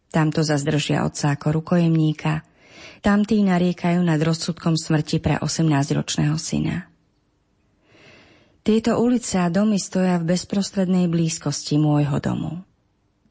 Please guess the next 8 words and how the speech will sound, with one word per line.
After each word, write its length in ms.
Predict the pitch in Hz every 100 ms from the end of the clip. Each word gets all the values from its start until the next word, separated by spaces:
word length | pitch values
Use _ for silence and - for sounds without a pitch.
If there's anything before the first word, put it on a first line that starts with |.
| _ _ _ _ _ _ _ -
Poznám 480 | 190 185 185 160
zúfalstvo 560 | 156 165 165 160 - 170
ľudí. 560 | 160 156 147 151 175 - _ _ _ _ _ _ _ _ _
Viem 320 | - 208 214 -
o 80 | 165
množstve 480 | 170 170 175 - 165
ľudského 480 | 143 139 - 147 143
utrpenia, 720 | 151 - 160 147 147 151